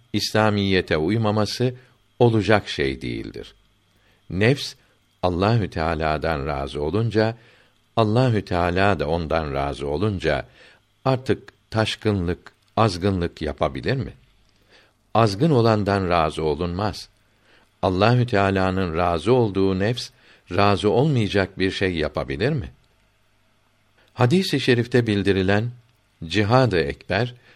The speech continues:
bu fakirin anladığına göre bedene, cesede karşı yapılan cihat olabilir. Çünkü insanın bedeni birbirine zıt,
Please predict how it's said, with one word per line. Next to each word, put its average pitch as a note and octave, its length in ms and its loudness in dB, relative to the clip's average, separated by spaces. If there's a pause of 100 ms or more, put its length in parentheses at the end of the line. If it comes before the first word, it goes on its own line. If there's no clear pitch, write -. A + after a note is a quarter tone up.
(120)
bu G3+ 80 -2
fakirin G#2+ 560 2
anladığına F2 680 0
göre G2+ 360 2 (380)
bedene, G2 680 2 (300)
cesede A2+ 540 2
karşı G2+ 340 0
yapılan G2 520 0
cihat F2 380 -2
olabilir. C2+ 600 -4 (720)
Çünkü A#2+ 460 -2 (440)
insanın A2 640 0
bedeni E2 500 -2 (360)
birbirine A2+ 600 4
zıt, D#2 340 0